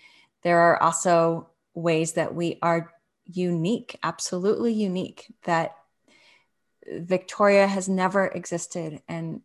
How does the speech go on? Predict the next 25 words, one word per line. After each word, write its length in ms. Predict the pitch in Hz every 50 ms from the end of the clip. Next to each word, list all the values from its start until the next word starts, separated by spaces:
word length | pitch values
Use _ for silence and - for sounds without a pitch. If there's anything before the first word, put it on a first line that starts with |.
| _ -
Cheryl 480 | - - - 185 185 185 180 180 185
has 220 | 185 190 170 - -
never 520 | 180 185 185 180 185 190 185 185 180 - _
existed. 680 | - 180 180 - - 175 170 - - - - 160 - _ _ _ _ _ _
And 160 | - 202 208 220
that's 420 | 247 285 - - - - - - _ _ _ _ _ _ _ _ _ _ _ _ _ _ _ _ _
wild 920 | 180 175 180 175 180 180 196 214 262 277 277 240 190 180 117 110 101 - - -
and 120 | - 185 190
extraordinary. 1200 | 185 - _ _ - - - - - - 240 269 311 294 226 190 165 156 156 156 156 156 - -
And 420 | - 175 175 175 175 175 175 170 175
if 160 | 180 - -
we 80 | 202 196
don't 440 | 196 - - 202 240 330 392 - -
have 260 | - 170 165 156 151
that 240 | 160 156 - - 160
lens 240 | 165 151 156 151 160
of 120 | 147 156
mystery, 640 | 151 151 - - - - 160 160 156 156 160 160 - _ _ _ _ _ _ _ _ _ _ _ _ _ _
we're 180 | - 233 240 277
missing 680 | 262 202 196 240 - - - 240 190 165 165 165 - - _ _ _ _ -
a 80 | - 196
huge 640 | 190 - - - - 302 339 277 - - - -
piece 420 | - - - - - - - - -
of, 420 | - - 185 180 180 175 - - _ _ - _ _ _ _ _ _
um, 500 | - 185 185 175 170 160 165 175 175 165